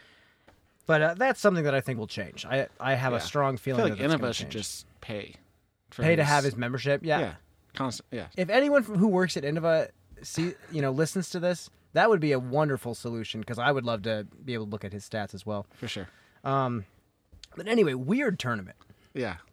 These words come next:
Speaker 1: Uh, you know, a couple of weird things happened, you had your first experience playing a big event as a, still a kid.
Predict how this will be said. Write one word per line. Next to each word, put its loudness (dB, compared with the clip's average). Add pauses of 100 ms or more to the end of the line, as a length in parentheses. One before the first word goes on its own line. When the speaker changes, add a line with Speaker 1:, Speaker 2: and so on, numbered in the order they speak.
(100)
Speaker 1:
Uh, -8
you 0
know, 0
a -6
couple 2
of 8
weird 4
things -2
happened, -4 (640)
you -4
had 4
your 0
first -2
experience -2
playing -2
a -2
big -4
event -4 (100)
as -6
a, -12 (100)
still -4
a -2
kid. -2